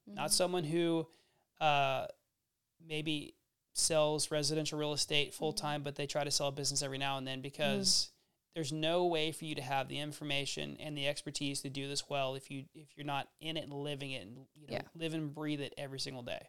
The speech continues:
Speaker 2: It's
Speaker 1: It's
Speaker 2: complicated.
Speaker 1: too complicated.
Speaker 2: Right.
Speaker 1: So this is a good spot to wrap up. If
Speaker 2: I think so.
Speaker 1: anyone has questions about this, you wanna s-, receive a copy of this, this will be available on our website.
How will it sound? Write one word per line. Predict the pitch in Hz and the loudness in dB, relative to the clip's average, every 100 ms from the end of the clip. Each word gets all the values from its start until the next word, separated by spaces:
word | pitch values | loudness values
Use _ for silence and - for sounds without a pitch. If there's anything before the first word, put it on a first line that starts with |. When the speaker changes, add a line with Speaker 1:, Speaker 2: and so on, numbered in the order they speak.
| - | -16
Speaker 2:
It's | |
Speaker 1:
It's | 190 | -18
Speaker 2:
complicated. | - 185 180 196 190 165 | -8 -6 -6 -2 2 2
Speaker 1:
too | |
complicated. | 151 143 135 - - - _ _ _ _ _ _ - | 2 0 -2 -6 -6 -12 _ _ _ _ _ _ -10
Speaker 2:
Right. | - - - | -10 -10 -16
Speaker 1:
So | - - - - _ _ _ - | -14 -8 -8 -10 _ _ _ 0
this | 180 170 | 4 4
is | |
a | 156 | 2
good | 147 | 0
spot | - 139 | 2 4
to | 143 | 4
wrap | 143 143 | 4 4
up. | 151 139 | 2 2
If | 151 | 0
Speaker 2:
I | - | 2
think | |
so. | 196 | 4
Speaker 1:
anyone | 240 285 269 233 196 - | 6 6 6 6 2 -4
has | - 180 175 170 165 - - - _ _ _ _ _ _ _ _ _ _ _ _ _ _ _ _ _ _ _ _ _ _ _ | 4 6 8 6 6 6 4 -2 _ _ _ _ _ _ _ _ _ _ _ _ _ _ _ _ _ _ _ _ _ _ _
questions | - 165 156 - 147 | 2 6 6 4 0
about | 139 147 - | 2 0 0
this, | 147 143 - | -4 -4 -2
you | |
wanna | 151 156 | 0 2
s-, | 147 - | 0 0
receive | 156 165 143 | 2 2 0
a | |
copy | - 156 143 151 | 0 2 2 2
of | 135 | -2
this, | 139 135 | 0 0
this | - 143 | 2 2
will | 151 | 2
be | 147 | 0
available | 143 139 143 143 | 0 0 0 0
on | |
our | 135 | 2
website. | 143 160 - 196 196 | 4 6 8 8 6